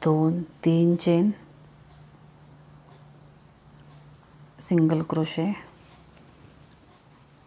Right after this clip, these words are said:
एक, दोन, तीन chain. आता हा जो पुढचा loop आहे,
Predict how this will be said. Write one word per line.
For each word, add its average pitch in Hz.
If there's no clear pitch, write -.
एक, 170
दोन, 160
तीन 170
chain. 175
आता 175
हा 175
जो 175
पुढचा 170
loop 170
आहे, 175